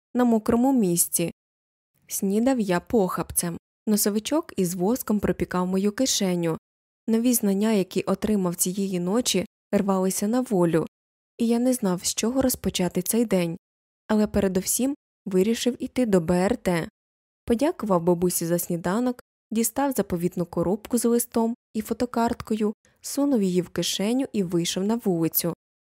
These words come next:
До Б Р Т йшов, мов на ватяних ногах. Мабуть, давалася в знаки безсонна ніч. А ще більше терзали думки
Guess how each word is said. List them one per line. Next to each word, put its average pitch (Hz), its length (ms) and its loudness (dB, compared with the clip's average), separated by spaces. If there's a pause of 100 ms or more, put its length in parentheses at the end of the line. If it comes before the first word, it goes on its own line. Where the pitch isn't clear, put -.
(360)
До 214 120 2
Б 208 80 0
Р 233 180 2
Т 285 180 0
йшов, 196 360 -2 (200)
мов 233 200 0
на 233 100 0
ватяних 240 500 -2
ногах. 220 560 0 (540)
Мабуть, 233 420 0
давалася 190 560 0
в 165 40 0
знаки 175 340 -4
безсонна 180 580 0
ніч. 180 440 -2 (540)
А 202 80 -4
ще 214 300 -2
більше 196 380 2
терзали 180 560 0
думки 180 500 -4